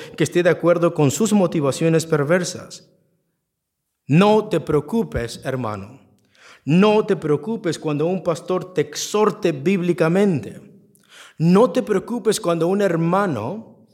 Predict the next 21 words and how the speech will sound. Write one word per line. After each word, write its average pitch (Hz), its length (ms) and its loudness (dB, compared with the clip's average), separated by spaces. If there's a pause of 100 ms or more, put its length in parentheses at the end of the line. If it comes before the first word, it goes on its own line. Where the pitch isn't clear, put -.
te 160 120 0
confronte 196 680 2
con 208 160 0
tu 175 120 -2
pecado 131 600 -2 (240)
y 143 80 -2
te 156 160 2
abra 226 320 4
la 214 100 4
palabra 185 400 2
de 170 140 0
Dios 127 480 0 (100)
y 151 100 -2
te 156 120 0
enseñe 196 480 2
que 151 80 -4
tu 143 160 -2
vida 156 400 0
la 135 160 2
vas 170 200 2
caminando 165 1040 0